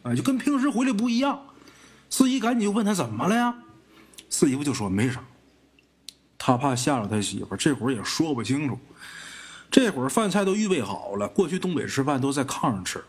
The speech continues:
炕上放一炕桌啊，在上面有菜有饭，烫的酒。四姨夫上炕之后啊，接连就喝了两杯白酒。当时东北农村呐，家家户户就在，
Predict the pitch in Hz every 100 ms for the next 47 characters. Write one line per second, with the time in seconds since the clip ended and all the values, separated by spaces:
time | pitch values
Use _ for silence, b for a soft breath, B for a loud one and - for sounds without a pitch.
0 | - - 139 127 95 135 113 107 - 120
1 | 98 107 95 92 82 - - 98 101 98
2 | 90 - B B B B B B B B
3 | - 110 107 107 - 139 113 98 110 131
4 | 120 - B B B - 135 110 95 104
5 | 101 107 - - - - - B B B
6 | B B - 262 247 254 - 269 220 147
7 | 202 143 156 139 151 - - - 233 214
8 | 175 220 165 - _ - 143 - - 151
9 | 123 113 98 127 127 110 98 113 104 -
10 | - - - - - B B B B 202
11 | 233 226 131 170 170 143 104 117 117 101
12 | 92 - - 156 151 143 135 135 120 120
13 | - - - 110 104 120 110 101